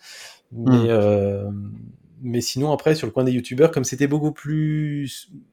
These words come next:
Speaker 1: réfléchi stratégiquement, j'ai envie de dire depuis le début,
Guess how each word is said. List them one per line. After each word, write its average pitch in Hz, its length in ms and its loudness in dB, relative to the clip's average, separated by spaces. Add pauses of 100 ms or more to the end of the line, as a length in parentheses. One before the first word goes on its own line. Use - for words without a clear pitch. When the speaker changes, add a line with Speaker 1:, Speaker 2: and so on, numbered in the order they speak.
(160)
Speaker 1:
réfléchi 135 520 0
stratégiquement, 135 680 0
j'ai 127 100 -2
envie 117 160 0
de 117 40 -6
dire 131 100 2
depuis 117 240 0
le 113 60 -8
début, 131 380 -4